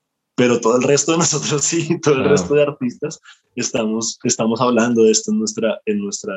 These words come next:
Speaker 1: en nuestra música. El conflicto, el conflicto armado colombiano, por supuesto que ha, ha permeado las expresiones del arte en todo, en to-, en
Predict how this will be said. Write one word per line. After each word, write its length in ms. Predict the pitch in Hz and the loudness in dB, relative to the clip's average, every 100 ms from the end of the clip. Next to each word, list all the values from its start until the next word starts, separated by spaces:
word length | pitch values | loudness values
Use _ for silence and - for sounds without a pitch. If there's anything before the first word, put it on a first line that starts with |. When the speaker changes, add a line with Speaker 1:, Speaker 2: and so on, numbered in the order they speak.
| - | -8
Speaker 1:
en 40 | - | -6
nuestra 180 | - - | -6 -6
música. 260 | 120 127 - | -8 -6 -6
El 60 | |
conflicto, 640 | - 208 - 110 107 113 110 - - - _ | -4 -6 -2 -2 0 -2 -2 -12 -16 -20 _
el 120 | 113 107 | -4 0
conflicto 800 | 113 110 107 107 - 107 110 117 | -2 2 2 2 0 2 4 2
armado 440 | 117 127 127 120 | 2 2 2 0
colombiano, 540 | 127 127 120 104 104 | -2 -4 -2 -2 -2
por 140 | 104 120 | -6 -6
supuesto 560 | - - - 107 - | -8 -4 0 0 -2
que 140 | 113 120 | -4 -2
ha, 280 | 104 98 95 _ | -2 -4 -12 _
ha 140 | 107 | -6
permeado 640 | 110 107 120 117 104 104 107 | -4 -2 0 0 0 -2 -2
las 180 | 107 | -2
expresiones 560 | - - 113 110 95 92 | -4 -6 -4 -4 -4 -2
del 140 | 110 | 0
arte 360 | 104 98 - 104 | 0 -2 -2 -2
en 120 | 113 | -2
todo, 300 | 110 110 104 107 | 0 0 0 -6
en 160 | 123 113 | -8 -8
to-, 160 | - - | -6 -6
en 240 | 113 110 | -6 -8